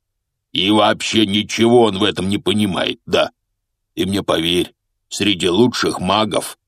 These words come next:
есть такие, которые от маглов родились и с ними жили.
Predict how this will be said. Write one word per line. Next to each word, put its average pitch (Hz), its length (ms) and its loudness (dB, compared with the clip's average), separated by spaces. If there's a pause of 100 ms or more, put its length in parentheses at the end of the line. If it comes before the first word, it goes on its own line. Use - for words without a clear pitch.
есть 98 380 -2
такие, 107 460 0
которые 101 540 0
от 107 260 0
маглов 110 760 0
родились 87 840 -4
и 95 120 -2
с - 120 -4
ними 101 260 2
жили. - 440 -2